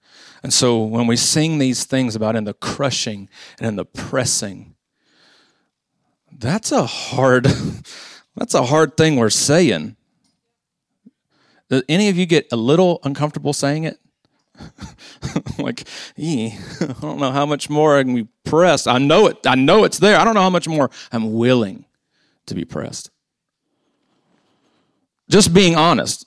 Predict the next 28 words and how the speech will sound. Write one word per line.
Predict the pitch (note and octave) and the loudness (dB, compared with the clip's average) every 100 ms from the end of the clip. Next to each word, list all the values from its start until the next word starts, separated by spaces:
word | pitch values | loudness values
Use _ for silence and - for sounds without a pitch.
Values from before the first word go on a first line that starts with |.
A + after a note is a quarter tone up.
| _ | _
I | C#3 | 0
mean, | D#3 | 2
can | E3 | 4
I | F#3 | 4
be | F3 | 4
really | B2+ E3 F3+ F3 | 6 6 8 6
vulnerable | C#3+ D#3+ E3+ E3 | 6 4 4 4
with | E3+ F3 | 2 2
you | E3+ | 2
guys | E3 E3 | 2 2
this | E3 E3+ | -2 -2
morning? | E3+ F3 | -2 -2
Just | C3+ D#3+ - | 0 0 0
being | D3+ D3 | -2 0
honest. | C3+ A#2+ G#2+ - - _ _ _ _ _ _ _ _ _ _ _ _ _ _ _ _ _ _ _ _ _ _ _ _ - _ - | 0 -2 -8 -18 -20 _ _ _ _ _ _ _ _ _ _ _ _ _ _ _ _ _ _ _ _ _ _ _ _ -20 _ -6
I | C3 | -2
know | C3+ C#3 G3 | 2 4 6
it's | D#3 - | 4 4
unto | B2+ A#2 A2+ | 0 2 0
the | G2+ | -2
glory | G#2 G#2+ G2 | -2 0 0
of | G2 | -4
God, | A2 G2+ G2+ G#2 - | -6 -6 -6 -12 -14
and | - A#2 | -8 -6
so | - A#2 G#2+ | -2 0 0
you, | G#2 G#2+ G#2 | -2 -6 -8
you | - C#3 G#2 | -10 -10 -8
keep | - - C#3 C3 | -12 -8 -6 -6